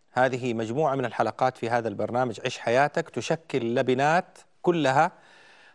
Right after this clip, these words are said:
طبعًا كل حلقة بحد ذاتها لكنها كالبيت، مثل ال-،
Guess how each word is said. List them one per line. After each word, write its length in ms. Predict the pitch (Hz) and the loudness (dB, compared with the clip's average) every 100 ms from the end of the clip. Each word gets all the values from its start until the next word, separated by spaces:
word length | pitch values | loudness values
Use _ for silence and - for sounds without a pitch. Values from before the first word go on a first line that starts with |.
| - | 0
طبعًا 240 | 143 135 | 2 2
كل 200 | - 180 | 0 0
حلقة 320 | - 175 - | 2 2 2
بحد 220 | 127 - | -2 -2
ذاتها 280 | 123 135 123 | 2 2 2
لكنها 580 | 123 - 139 135 151 147 - | -2 -2 -2 0 0 0 -2
كالبيت، 540 | 139 117 139 117 - - - | -2 2 2 0 -4 -20 -6
مثل 260 | 151 156 - - _ - | -4 -4 -8 -20 _ -2
ال-، 480 | 110 101 - 127 | 0 -2 -8 -10